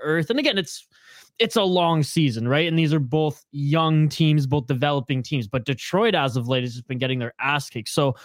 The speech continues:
for the Wild not to take the momentum that they gained from the Rangers game and to just apply it to the, to the Red Wings game was a little concerning, as they should have got, they, they should not let the Red Wings escape with a point. It should not have gone to shootout.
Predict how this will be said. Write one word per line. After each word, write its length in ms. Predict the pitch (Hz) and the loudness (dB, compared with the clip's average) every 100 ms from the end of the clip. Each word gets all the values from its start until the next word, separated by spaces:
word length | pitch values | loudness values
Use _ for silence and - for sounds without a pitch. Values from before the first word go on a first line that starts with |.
| - | -12
for 100 | - | -2
the 100 | 175 | 2
Wild 340 | 175 220 233 151 | 4 2 2 0
not 420 | 139 151 196 - | 0 0 0 -4
to 80 | 156 | -12
take 440 | - 151 131 - _ _ - | -4 -4 -4 -10 _ _ -6
the 60 | |
momentum 440 | 160 160 156 147 151 | -2 0 0 0 0
that 120 | 143 | 0
they 120 | 143 | 0
gained 260 | 131 139 131 | 0 -2 -2
from 100 | 139 | -4
the 80 | 131 | -4
Rangers 360 | 131 123 123 | -4 -4 -4
game 200 | 131 131 | -4 -4
and 100 | 127 | -6
to 80 | - | -8
just 200 | 139 - | -10 -8
apply 360 | 131 - 135 131 | -8 -2 0 0
it 100 | - | -2
to 100 | 139 | -4
the, 300 | 127 120 110 _ _ _ - | 0 -2 -4 _ _ _ -2
to 80 | 165 | 0
the 80 | |
Red 180 | 147 143 | 2 2
Wings 220 | 139 139 | 4 2
game 160 | 117 151 | 4 4
was 160 | 233 214 | 4 4
a 60 | |
little 180 | 208 202 | 2 2
concerning, 500 | - 160 - 151 139 | 2 0 2 2 4
as 140 | 143 | 2
they 160 | 127 214 | 4 2
should 180 | - 214 | 2 0
have 140 | 175 | 0
got, 300 | 151 175 185 | 2 2 2
they, 160 | 190 208 | -2 -2
they 80 | 214 | -2
should 300 | - 214 170 | -2 -2 -2
not 420 | 165 165 185 202 | 0 2 0 0
let 160 | 180 165 | -2 0
the 100 | 160 | 2
Red 180 | 151 151 | 2 4
Wings 240 | 147 131 - | 2 0 -4
escape 340 | 135 - 147 | -6 -2 0
with 100 | 131 | 0
a 60 | 110 | -4
point. 320 | - 131 127 | -2 -2 -2
It 60 | 123 | -4
should 120 | 135 | 0
not 200 | 151 156 | 2 2
have 80 | 143 | 2
gone 200 | 143 139 | 2 2
to 60 | |
shootout. 460 | 127 - 127 127 | 0 0 2 2